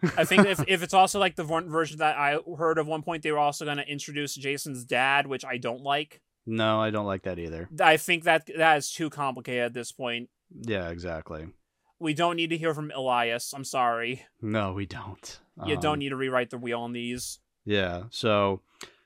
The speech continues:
Speaker 1: Keep it simple, stupid. And I remember at one point a couple years ago, my friends even sent me, like, an unused script from something that someone w-, had that didn't get picked up.
Speaker 2: Oh,
Speaker 1: And
Speaker 2: yeah?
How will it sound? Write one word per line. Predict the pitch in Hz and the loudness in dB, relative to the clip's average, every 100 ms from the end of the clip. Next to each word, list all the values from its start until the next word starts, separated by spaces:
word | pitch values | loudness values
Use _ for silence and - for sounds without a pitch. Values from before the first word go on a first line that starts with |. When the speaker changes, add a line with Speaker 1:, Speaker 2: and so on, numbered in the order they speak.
| _ _ - | _ _ -4
Speaker 1:
Keep | 220 208 | -2 -2
it | |
simple, | - 175 151 | -2 -4 -4
stupid. | 120 - 135 143 143 - _ _ | -4 -2 -2 -2 -4 -10 _ _
And | 202 | 2
I | 208 | 4
remember | 214 214 269 277 220 | 4 4 4 6 6
at | 202 165 | 6 4
one | 185 214 | 2 2
point | 208 | -2
a | |
couple | 165 165 156 | 0 0 0
years | 156 | -4
ago, | 139 165 | 0 -2
my | 175 | 0
friends | 156 180 170 156 | -4 -4 -6 -8
even | 151 143 | -10 -8
sent | - - 156 160 | -8 -2 -2 -2
me, | 151 135 | -6 -2
like, | 127 127 120 - _ _ | 2 2 0 -8 _ _
an | 156 147 | -6 -4
unused | 156 147 131 156 147 | -4 -4 -2 -2 -2
script | - - 139 139 | -4 -4 -6 -4
from | 143 127 | -8 -10
something | - 127 120 | -8 -8 -6
that | 123 117 | -6 -6
someone | - 123 120 | -6 -6 -6
w-, | 120 - - - | -8 -12 -20 -6
had | 143 120 120 | 0 0 2
that | 123 117 | 0 -2
didn't | 123 | -4
get | 117 110 | -4 -6
picked | 123 - | -8 -4
up. | 113 107 - _ _ - | -2 -2 -6 _ _ 0
Speaker 2:
Oh, | 156 | 4
Speaker 1:
And | 135 | 6
Speaker 2:
yeah? | 120 180 | 6 2